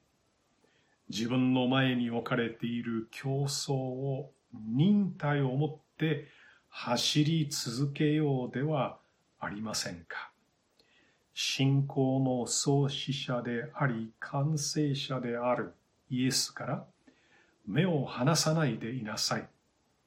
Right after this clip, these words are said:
この方はご自分の前に置かれた喜びのために、恥ずかしめをもものともせずに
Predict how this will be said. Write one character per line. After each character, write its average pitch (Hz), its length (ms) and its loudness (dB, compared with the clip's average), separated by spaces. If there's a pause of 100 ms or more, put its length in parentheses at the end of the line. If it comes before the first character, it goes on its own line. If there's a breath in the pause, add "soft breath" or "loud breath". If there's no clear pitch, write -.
(600)
こ - 140 -2
の 127 80 2
方 120 240 -2
は 113 320 -2 (640)
ご 104 140 0
自 127 160 4
分 147 260 6
の 143 140 6
前 156 280 8
に 120 160 4
置 113 160 -2
か 123 140 0
れ 110 200 -2 (120)
た 104 340 -6 (460)
喜 107 80 -4 (340)
び 117 100 0
の 117 140 -6
た 113 140 -6
め 107 120 -6
に、 - 220 -10 (1000)
恥 - 240 -2
ず 147 60 2
か 170 160 2
し - 220 2
め 143 300 4
を 147 140 0
も 135 400 0 (2000)
も 123 120 2
の 127 140 4
と 117 140 -4
も 110 160 -2
せ 139 160 4
ず 123 180 0
に - 80 -8